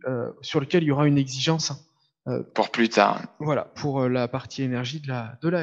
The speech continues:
Speaker 1: R E.
Speaker 2: Mm. Mais ici, c'est juste un indicateur, hein, que vous pouvez consulter, on va dire,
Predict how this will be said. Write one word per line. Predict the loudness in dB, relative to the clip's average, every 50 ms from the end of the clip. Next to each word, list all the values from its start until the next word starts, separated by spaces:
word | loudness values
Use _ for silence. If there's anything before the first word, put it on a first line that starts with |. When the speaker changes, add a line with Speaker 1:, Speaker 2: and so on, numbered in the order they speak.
| -2 -6
Speaker 1:
R | -8
E. | -10 -12 -14 -20 _ _ -20 -20 -14 _ 2 2
Speaker 2:
Mm. | 2 2 0 -6 -14 -14 -14 -12 -12 -2
Mais | 2 2 4
ici, | 4 4 4 2
c'est | 4 4 4
juste | 2 2 2 2
un | 2 4
indicateur, | 4 2 0 -2 -2 -4 -6 -6 -4 0 0 2 2 2
hein, | 2 0 -2 -6
que | -8 -8
vous | -8 -6
pouvez | -4 -2 2 4 4 4
consulter, | 4 2 4 4 4 4 2 0 -2 0 2 2
on | 4 4
va | 2 0 0
dire, | 0 0 0 2 0